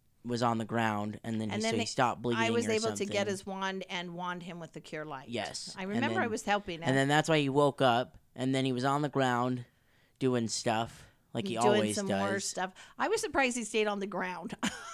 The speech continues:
Speaker 1: He always does that. He's done that
Speaker 2: <laughs>
Speaker 1: several times
Speaker 2: I, I guess I
Speaker 1: before.
Speaker 2: don't remember him staying on the ground quite
Speaker 1: Because
Speaker 2: so
Speaker 1: he can
Speaker 2: long.
Speaker 1: extend his hair.
Speaker 2: That's
Speaker 1: And if it had
Speaker 2: right.
Speaker 1: lasted any longer, I'm sure he would have extended his hair with the wand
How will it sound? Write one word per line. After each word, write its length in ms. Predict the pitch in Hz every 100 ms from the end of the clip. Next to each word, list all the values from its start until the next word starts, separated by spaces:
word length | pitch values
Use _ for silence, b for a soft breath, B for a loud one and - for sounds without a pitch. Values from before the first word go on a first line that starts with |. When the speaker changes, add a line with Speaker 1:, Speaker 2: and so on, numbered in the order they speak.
| -
Speaker 1:
He 140 | 196
always 440 | 220 226 254 165 127
does 220 | 135 131
that. 100 | 202
He's 200 | 160 220
done 180 | 233 233
that 160 | 185
Speaker 2:
<laughs> 0 |
Speaker 1:
several 480 | 240 202 175 190 196
times 420 | - 139 143 220 214
Speaker 2:
I, 60 | 123
I 80 |
guess 180 | - -
I 140 | - 220
Speaker 1:
before. 60 |
Speaker 2:
don't 120 | 208 196
remember 280 | 196 196 196
him 220 | 180 175
staying 360 | - 190 190
on 120 | 190 180
the 80 |
ground 240 | 185 170 147
quite 80 | 160
Speaker 1:
Because 160 | 160
Speaker 2:
so 60 | 160
Speaker 1:
he 80 | 160
can 180 | 165 160
Speaker 2:
long. 80 |
Speaker 1:
extend 380 | 147 - 160 160
his 120 | 151
hair. 520 | 120 131 156 82 87 -
Speaker 2:
That's 360 | 165 196 208 -
Speaker 1:
And 140 | 156
if 140 | 165 165
it 100 | 160
had 120 | 156
Speaker 2:
right. 60 | 151
Speaker 1:
lasted 360 | 175 170 170
any 180 | 151 135
longer, 640 | 127 131 131 117 107 104 -
I'm 280 | - 120 113
sure 320 | 101 - 147 139
he 140 | 131
would 160 | 123 117
have 80 |
extended 440 | 113 - - 120 113
his 140 | 107
hair 180 | 120 113
with 140 | 110
the 80 | 104
wand 540 | 104 110 120 127 127